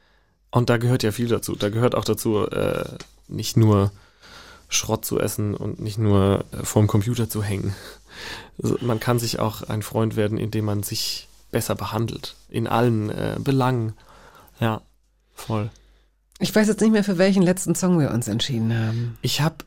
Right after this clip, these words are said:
Speaker 1: äh, ich will's kurz sagen, ich hatte noch zwei. Ich habe aber natürlich wieder so viel über irgendwelche
Speaker 2: Wir könnten sie beide noch unterbringen, also sehe
Speaker 1: Okay.
Speaker 2: ich gerade. Also fangen wir mal an mit Exploding Blues.
Speaker 1: Ich wusste bis gestern gar nicht, dass der so heißt.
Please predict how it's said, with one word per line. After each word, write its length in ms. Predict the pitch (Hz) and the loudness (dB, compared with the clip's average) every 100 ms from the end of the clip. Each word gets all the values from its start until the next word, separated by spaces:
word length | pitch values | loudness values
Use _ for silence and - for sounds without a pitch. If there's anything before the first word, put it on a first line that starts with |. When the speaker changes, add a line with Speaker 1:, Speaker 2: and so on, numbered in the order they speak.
| 135 | 4
Speaker 1:
äh, 260 | 131 131 - | 6 4 2
ich 400 | 123 - 127 - | -8 -6 -4 -2
will's 340 | - 120 156 - | -2 4 4 4
kurz 140 | 139 | -2
sagen, 160 | 156 147 | 0 0
ich 120 | 131 | 0
hatte 160 | 147 135 | -2 -2
noch 140 | 120 | -4
zwei. 560 | - - 107 107 127 170 | -6 -2 0 2 0 -2
Ich 100 | - | -6
habe 120 | 127 120 | -4 -2
aber 140 | 117 | 0
natürlich 420 | 113 107 120 113 | -2 -2 -4 -4
wieder 200 | 120 117 | -4 -4
so 260 | 110 131 151 | -2 -2 -4
viel 340 | - 143 147 | -4 -4 -4
über 220 | - 120 120 | -2 -2 0
irgendwelche 500 | 131 127 120 113 120 - - - - | 0 0 -2 -2 -6 -10 -20 -20 -8
Speaker 2:
Wir 160 | 120 165 | 0 2
könnten 320 | 165 240 240 | 4 4 6
sie 80 | 196 | 4
beide 260 | 202 135 156 | 4 2 4
noch 120 | 226 | 4
unterbringen, 560 | 269 277 151 - 113 104 | 2 2 0 -2 -6 -2
also 200 | 127 143 | 0 2
sehe 100 | 143 | 4
Speaker 1:
Okay. 180 | 147 110 | 6 6
Speaker 2:
ich 60 | 101 | 4
gerade. 380 | 127 123 117 - - - | 0 -2 -2 -6 -14 -2
Also 160 | 165 190 | 2 4
fangen 200 | 214 233 | 4 6
wir 80 | 226 | 6
mal 140 | 208 | 6
an 260 | - 170 196 | 6 6 8
mit 220 | 180 180 | 6 4
Exploding 960 | 190 - - - - 185 202 208 208 190 | -2 -4 -10 -2 6 8 8 8 8 8
Blues. 720 | 160 151 139 110 78 - - | 8 8 8 4 2 -2 -2
Speaker 1:
Ich 160 | - - | -2 2
wusste 300 | 147 175 123 | 2 2 -2
bis 180 | 113 - | -2 2
gestern 340 | 139 139 117 | 2 2 2
gar 120 | 110 110 | 4 2
nicht, 180 | 110 | 2
dass 120 | 110 - | -2 0
der 120 | 107 | -2
so 240 | 95 - | -2 -2
heißt. 520 | 107 175 185 - - | 0 0 0 -6 -10